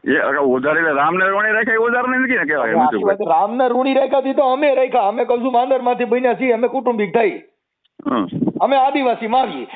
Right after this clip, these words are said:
Speaker 2: અમે જંગલમાં
Speaker 1: ઓકે, મને
Speaker 2: રહેતા.
Speaker 1: કહેજો
Speaker 2: તમે
Speaker 1: કે તમે બેહાડજો, અંજલિનો જાય ઉડ્યો એ બોલો, એટલે સમજે ને યાર તમારે મ-, મ-, હાથ માળા ઊભા ના કરતો હોય તો મને કહેજો.
Speaker 2: શું કરવાનું?
Speaker 1: રૂવાડા, રૂવાડા ઊભા કરી દો, અંજલિનો જાય ઉડ્યો એ ભજન બોલો ને હું, એ રૂવાડા ઊભા થઈ જાય મનસુખભાઈ. એમ તો હું
Speaker 2: ઈ
Speaker 1: કલાકાર
Speaker 2: તમે
Speaker 1: છું, હા,
Speaker 2: બીજો
Speaker 1: એમ નથી.
Speaker 2: સમજતા નથી સાહેબ.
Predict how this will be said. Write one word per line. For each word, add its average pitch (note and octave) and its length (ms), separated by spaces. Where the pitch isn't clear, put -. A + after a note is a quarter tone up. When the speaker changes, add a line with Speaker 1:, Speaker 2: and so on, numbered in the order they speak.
Speaker 2:
અમે C4 180
જંગલમાં C#4 260
Speaker 1:
ઓકે, G#3+ 120
મને A#3+ 280
Speaker 2:
રહેતા. A#3+ 140
Speaker 1:
કહેજો B3+ 120
Speaker 2:
તમે B3 100
Speaker 1:
કે B3 100
તમે A#3 100
બેહાડજો, B3+ 400
અંજલિનો G#3+ 400
જાય A3 160
ઉડ્યો G#3+ 300
એ G#3+ 60
બોલો, G#3+ 280
એટલે G3+ 160
સમજે F#3 180
ને G3 100
યાર G3 180
તમારે F#3 300
મ-, D#3+ 200
મ-, C#3 240
હાથ D3+ 400
માળા F#3+ 180
ઊભા F3 200
ના G3+ 120
કરતો G3 220
હોય G3+ 100
તો G3+ 60
મને G3+ 180
કહેજો. F3 200
Speaker 2:
શું F3 260
કરવાનું? A3 420
Speaker 1:
રૂવાડા, F3+ 460
રૂવાડા A3 520
ઊભા G3+ 160
કરી F#3 180
દો, E3 80
અંજલિનો E3 320
જાય F3 180
ઉડ્યો F3 260
એ F3 60
ભજન F3 280
બોલો A3+ 220
ને G3+ 80
હું, E3 220
એ F#3 40
રૂવાડા F#3+ 320
ઊભા D3+ 180
થઈ C3+ 100
જાય C3 100
મનસુખભાઈ. D3+ 340
એમ F3 100
તો F3 100
હું B3 140
Speaker 2:
ઈ C#4 40
Speaker 1:
કલાકાર F#3+ 400
Speaker 2:
તમે - 80
Speaker 1:
છું, B2 100
હા, D3+ 120
Speaker 2:
બીજો - 160
Speaker 1:
એમ - 60
નથી. F3 120
Speaker 2:
સમજતા A3+ 260
નથી G#3+ 280
સાહેબ. A#3 280